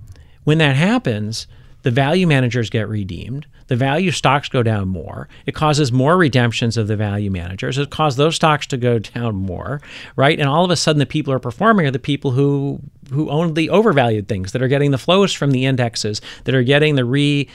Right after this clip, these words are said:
you take the money out of the value, you put it in the index, they're selling cheap stuff and they're buying, you know, whatever the highest multiple, most overvalued things are in,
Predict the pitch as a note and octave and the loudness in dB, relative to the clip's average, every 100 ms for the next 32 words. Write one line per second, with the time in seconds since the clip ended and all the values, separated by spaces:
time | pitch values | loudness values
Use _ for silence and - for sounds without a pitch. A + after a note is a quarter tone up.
0 | - C#3 E3+ E3+ D#3 D3 C#3 C3 B2 C#3+ | -6 0 0 2 2 4 4 4 2 0
1 | F#3 C#3+ A#2+ D3 C3 B2+ D#3 D#3+ A#2+ - | 0 0 0 0 2 2 2 0 -2 -6
2 | - - - C3 - D#3 F3 - - - | -12 -12 -4 -2 0 0 0 0 -2 -2
3 | C3 A#2 A2 A#2+ B2 A#2 C3+ D3+ D#3 C3+ | -2 -2 -2 0 0 0 0 2 2 2
4 | B2 A#2+ - C3+ B2+ A2+ A#2 C3+ D3 B2+ | 0 -2 -2 0 0 0 0 0 0 0
5 | C3+ B2 B2 B2+ C3 A#2 B2+ B2 B2 A#2+ | -2 0 0 0 -2 -2 0 2 0 -2
6 | - C3 - C3 C3 C3 B2+ B2+ A#2+ C#3 | -2 -2 -2 -2 0 0 0 -2 -2 -4
7 | C3 D#3+ G#3 G2 G#2 | -2 -2 -2 -2 -2